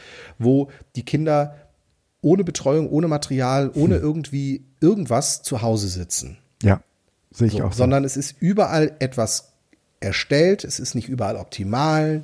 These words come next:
Speaker 1: die Server
Speaker 2: Mhm.
Speaker 1: funktionieren nicht immer so, wie sie sollen, aber im Wesentlichen ist zumindest überall dafür gesorgt, dass sowas wie Distanzlernen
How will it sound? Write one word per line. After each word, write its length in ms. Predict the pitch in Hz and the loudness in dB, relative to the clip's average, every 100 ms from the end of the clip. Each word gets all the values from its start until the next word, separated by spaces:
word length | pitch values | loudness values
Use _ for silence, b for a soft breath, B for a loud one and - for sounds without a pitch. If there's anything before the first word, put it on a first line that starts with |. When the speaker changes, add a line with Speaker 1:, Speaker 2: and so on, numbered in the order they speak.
| - | -6
Speaker 1:
die 180 | 98 98 | -8 -6
Server 340 | - - 127 113 | 0 2 4 0
Speaker 2:
Mhm. 40 | |
Speaker 1:
funktionieren 540 | - 95 - 107 120 110 | -4 -10 -6 -2 0 -2
nicht 120 | 101 | -4
immer 200 | 113 95 | -8 -6
so, 180 | 95 92 | -6 -6
wie 60 | |
sie 160 | 82 90 | -6 -6
sollen, 520 | 90 143 160 156 151 147 B B B B _ | 0 4 6 4 2 -4 B B B B _
aber 280 | 120 123 127 | 0 0 -2
im 240 | 98 92 | -4 -2
Wesentlichen 680 | 110 147 185 180 156 147 147 | 4 4 4 0 -2 -2 -2
ist 220 | 135 127 | -2 -6
zumindest 540 | - 110 131 156 156 - | -4 0 2 0 -4 -4
überall 380 | - 170 170 135 | 0 2 4 4
dafür 280 | 127 - 120 | 0 0 -4
gesorgt, 580 | 110 104 113 - - - | -2 0 2 0 -4 -4
dass 260 | 113 - - _ _ - | -4 -6 -12 _ _ -2
sowas 440 | 123 151 147 123 | 2 2 2 -2
wie 300 | 120 120 117 B B B _ _ _ _ | -2 -2 -4 B B B _ _ _ _
Distanzlernen 1120 | 123 120 - 120 160 180 - 120 123 127 127 | -4 -2 -2 0 0 -2 0 0 2 0 -4